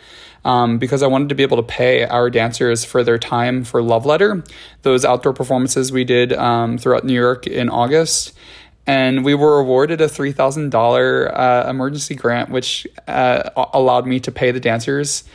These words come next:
um, to give myself a little bit of a salary, which is <laughs> something I should be doing, but I don't always do. A lot of my work I actually don't get paid for, including these podcasts. So, um, I, the plan is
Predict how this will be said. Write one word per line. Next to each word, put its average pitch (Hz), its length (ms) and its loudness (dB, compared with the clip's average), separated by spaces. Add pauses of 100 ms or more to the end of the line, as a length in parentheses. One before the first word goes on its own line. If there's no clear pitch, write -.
(380)
um, 123 480 0
to - 260 -10
give 131 160 -2
myself 123 380 0
a - 20 -2
little 131 220 2
bit 131 160 0
of 127 80 -2
a 127 40 2
salary, 127 480 0
which 127 220 -4
is 123 400 -2 (100)
<laughs> 113 120 -8
something 139 400 0
I 123 60 0
should 139 260 -2
be 131 80 0
doing, 123 240 2
but 123 100 2
I 120 60 2
don't 123 180 0
always 123 460 -4
do. 120 320 -2 (500)
A 135 60 2
lot 156 160 4
of 185 40 0
my 185 120 2
work 165 180 2
I 156 60 4
actually 147 260 0
don't 135 160 -4
get - 140 -8
paid 135 200 -2
for, 131 320 -6 (140)
including 135 440 -2
these 127 140 -4
podcasts. - 640 -4
So, 120 340 0 (420)
um, 127 440 2
I, 127 220 0
the 135 160 -4
plan 165 320 2
is 156 320 0